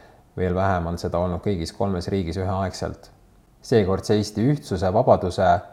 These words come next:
ja inimõiguste eest reaktsioonina põhiseaduse eiramisele kõigis kolmes Balti riigis. Täpne osalejate arv on videote,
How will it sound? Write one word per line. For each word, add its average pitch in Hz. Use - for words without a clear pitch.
ja 95
inimõiguste 110
eest -
reaktsioonina 92
põhiseaduse 98
eiramisele 90
kõigis 87
kolmes 92
Balti 85
riigis. 87
Täpne 95
osalejate 92
arv 110
on 87
videote, 90